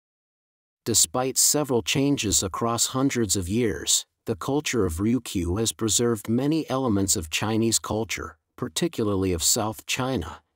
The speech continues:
in various aspects such as folk customs, architecture, and language.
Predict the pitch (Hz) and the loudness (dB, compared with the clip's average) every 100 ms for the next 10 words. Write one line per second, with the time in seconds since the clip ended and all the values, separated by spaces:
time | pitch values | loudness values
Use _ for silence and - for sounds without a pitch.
0 | - 120 110 127 139 127 - 123 135 - | 0 0 2 0 0 2 0 0 -2 -2
1 | - 78 - - 120 104 104 - - 120 | -2 -4 0 2 2 0 -2 -2 0 0
2 | 117 - 113 - 90 85 85 - - _ | 0 -4 -2 0 0 0 2 0 -4 _
3 | - 139 139 101 87 78 - 80 78 _ | -2 0 0 -4 -4 -4 -4 -4 -8 _
4 | - 120 117 127 143 110 62 - - | -2 0 2 2 0 0 -4 -4 -4